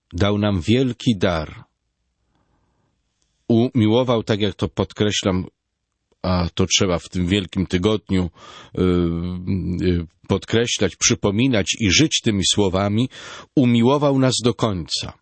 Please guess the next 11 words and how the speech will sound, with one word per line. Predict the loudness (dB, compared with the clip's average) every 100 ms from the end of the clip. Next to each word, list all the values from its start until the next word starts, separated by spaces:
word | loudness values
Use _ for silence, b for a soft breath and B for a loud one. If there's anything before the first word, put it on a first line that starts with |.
| _ _ B B B B
Ale | 0 2
właśnie | 0 0 -2
w | 0
prawdziwej | 0 0 -2 0 2 2 0
wolności, | 0 0 2 0 0 -2 0 0 0 0
w |
prawdziwej | 0 -2 0 2 2
miłości | 4 4 2 0 0 0 0 B B B B B _
musi | 2 4 2 2 0
być | 2 0 -2 -6 0
miłość. | 2 2 2 -2 -2 -4 -4 -6 -8 -10